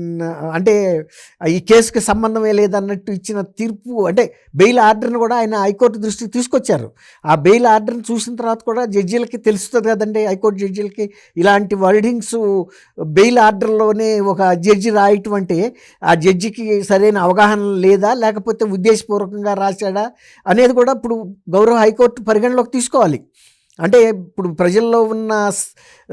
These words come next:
ఈ సంశయాలన్నీ కూడా హైకోర్టు తీర్చాలి. ఒకవేళ కనుక ఆ కో-, ఇది నిజంగా ఆయన లూద్రా గారు చెప్పినట్టు నియమ నిబంధనలకు పాటించకుండా ఆయన్ని నిర్దోషిగాని ఒక తీర్పుగా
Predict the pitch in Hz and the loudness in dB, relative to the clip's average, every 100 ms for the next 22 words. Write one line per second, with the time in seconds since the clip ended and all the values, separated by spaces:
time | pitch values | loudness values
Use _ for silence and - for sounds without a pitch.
0 | 160 160 165 165 165 151 147 - - 185 | -2 0 2 2 2 -2 -8 -12 -2 -2
1 | 208 254 226 220 214 233 214 175 208 294 | 2 4 6 4 2 2 2 2 -2 -6
2 | _ _ _ 165 214 262 254 - 269 262 | _ _ _ 2 4 4 2 2 2 4
3 | 254 156 - _ _ _ 147 208 226 233 | 2 2 -2 _ _ _ 0 2 2 0
4 | 226 226 214 190 185 185 - 208 202 165 | -2 0 0 2 2 0 -2 -2 0 0
5 | 165 160 165 165 220 233 220 214 196 185 | -2 -2 -4 -2 -2 2 2 4 2 0
6 | 175 190 220 208 202 196 190 202 196 196 | 0 2 2 2 0 -2 -6 -6 -6 -4
7 | 190 190 - - 185 165 170 220 233 226 | -4 -6 -12 -20 -18 -6 -2 0 0 0
8 | 208 202 208 202 202 190 196 185 190 202 | -2 -2 -4 -4 -6 -8 -2 0 0 -4
9 | - 202 190 185 180 _ _ - 175 175 | -8 -6 -2 -2 -2 _ _ -4 2 4
10 | 180 180 180 180 165 220 220 214 208 202 | 4 0 0 -2 2 4 4 0 0 0
11 | 196 185 _ 175 175 151 _ _ _ _ | -2 -6 _ -4 -4 -4 _ _ _ _
12 | 208 208 202 208 | -2 -2 -4 0